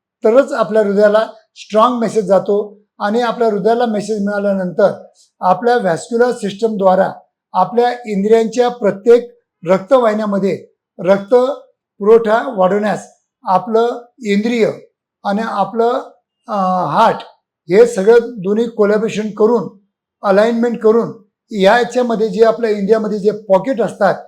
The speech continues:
त्या प्रत्येक पॉकेटामध्ये रक्त पुरवठा जमा होण्यास सुरुवात होते आणि त्यामुळं आपल्याला हळूहळू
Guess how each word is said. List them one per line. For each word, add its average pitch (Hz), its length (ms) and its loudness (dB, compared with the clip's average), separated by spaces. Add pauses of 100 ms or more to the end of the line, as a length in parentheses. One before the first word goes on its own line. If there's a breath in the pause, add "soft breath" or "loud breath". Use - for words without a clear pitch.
(280)
त्या 214 100 2
प्रत्येक 214 580 0
पॉकेटामध्ये 202 680 0 (360)
रक्त 202 440 0
पुरवठा 233 400 0
जमा 202 300 0
होण्यास 202 640 -6
सुरुवात 190 380 0
होते - 340 -16 (420)
आणि 196 120 -6
त्यामुळं 226 520 0 (340)
आपल्याला 220 400 0
हळूहळू 202 800 2